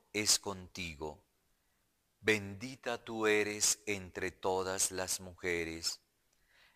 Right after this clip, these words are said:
y bendito es el fruto de tu vientre, Jesús. Santa María, Madre de Dios, ruega por nosotros pecadores,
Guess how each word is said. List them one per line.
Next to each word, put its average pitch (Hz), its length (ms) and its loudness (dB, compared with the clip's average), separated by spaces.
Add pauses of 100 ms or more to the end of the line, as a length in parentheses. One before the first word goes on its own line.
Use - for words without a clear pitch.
(140)
y 120 100 2
bendito 113 960 0
es 117 200 2
el 104 140 -6
fruto 107 800 -6 (420)
de 104 200 4
tu 95 180 -6
vientre, 92 760 0
Jesús. - 840 0 (960)
Santa 98 640 4
María, 85 680 -4 (680)
Madre 104 560 4
de 101 140 -4
Dios, 80 680 -2 (720)
ruega 98 520 4
por 107 340 -8
nosotros 98 840 0
pecadores, 87 1080 0